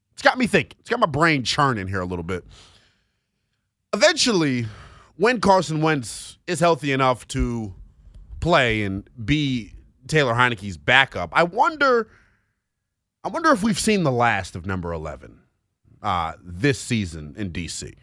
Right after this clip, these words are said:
I wonder whether or not Taylor Heinicke can perform well enough to keep Carson Wentz on the bench. And that's really,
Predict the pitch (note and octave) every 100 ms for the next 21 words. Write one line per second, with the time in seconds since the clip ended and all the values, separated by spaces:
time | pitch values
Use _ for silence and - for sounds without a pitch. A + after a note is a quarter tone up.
0 | _ _ _ _ - F3 C4 C4 A#3+ G3+
1 | G3+ F#3+ F3+ D#3 D3+ D3 - - G3 G3+
2 | G3 - D#3+ E3 D3+ - D3 C#3 - C3
3 | - A2 - - A3+ A3+ G#3+ D#3 F#3 F#3+
4 | F3+ C#3 G2+ G2 - _ _ _ _ _
5 | _ _ - E3+ - B3 B3 - - F3
6 | F3 - E3+ C#3+ G#2 G#2+ - - G#2+ A#2
7 | G#2 F2+ C#2 - - _ _ _ _ _
8 | - A3 C#4 D#3 A#3 B3+ A#3+ G#3+